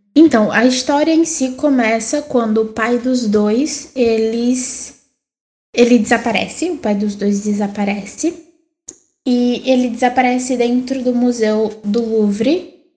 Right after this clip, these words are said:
na, na frente da Pedra de Roseta.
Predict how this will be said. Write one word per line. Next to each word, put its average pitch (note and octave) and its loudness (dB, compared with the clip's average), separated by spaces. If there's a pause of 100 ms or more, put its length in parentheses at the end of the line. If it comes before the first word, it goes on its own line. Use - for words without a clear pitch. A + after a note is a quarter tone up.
(1040)
na, A3+ 4
na A3+ 4
frente C#4 4
da A3+ -2
Pedra A#3 0
de G#3+ -2
Roseta. G3 -2